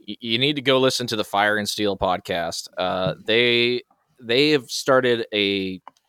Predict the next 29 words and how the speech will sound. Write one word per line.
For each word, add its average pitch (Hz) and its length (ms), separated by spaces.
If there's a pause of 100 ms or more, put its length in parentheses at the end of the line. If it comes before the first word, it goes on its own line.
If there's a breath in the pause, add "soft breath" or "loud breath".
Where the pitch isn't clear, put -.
(540)
thing 101 420
where 104 180
they 110 180
will 107 240
insult 110 600
all 104 220
of 107 80
their 98 140
patrons, 135 600 (960 soft breath)
and 110 680 (360)
me 120 220
being 101 240
one 147 180
of 113 100
them, 98 360 (720)
we've 123 240
been 110 200
changing 113 380
our 107 140
names 104 400
to 98 420 (920)
interesting, 123 720 (840)
interesting 139 500
things 95 640 (100)
to 98 160
try 107 280
and 101 180
mess 101 240
with, 98 280